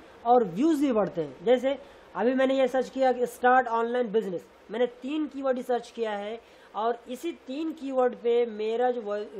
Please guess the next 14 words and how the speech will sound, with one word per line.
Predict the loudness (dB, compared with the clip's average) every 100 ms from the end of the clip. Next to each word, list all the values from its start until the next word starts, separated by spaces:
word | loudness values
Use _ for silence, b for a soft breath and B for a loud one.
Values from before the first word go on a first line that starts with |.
| -14 -10
YouTube | -10 -8 -8
की | -6
जो | -6
वीडियो | -6 -6 -4
है | -4 -6 -10 -14 B -12
वो |
टॉप | -4 0 0 0
पे | 0
आ | 2
रहा | 2
है। | -2 -6
रीज़न | -6 -4 -4 -4
क्या | -2 0
है | 0 -2